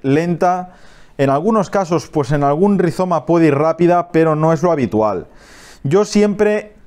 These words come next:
en todas las tapizantes, y te doy este truco, siempre me planto un par de matojos cara visible en, en el cristal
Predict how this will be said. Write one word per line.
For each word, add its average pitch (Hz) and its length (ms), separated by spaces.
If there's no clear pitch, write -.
en 143 260
todas 196 240
las 165 160
tapizantes, 156 800
y 120 80
te 107 140
doy 135 240
este 131 260
truco, 147 440
siempre 190 500
me 160 140
planto 180 640
un 180 300
par 170 200
de 151 100
matojos 151 600
cara 175 240
visible 160 380
en, 135 100
en 135 180
el 127 140
cristal 139 560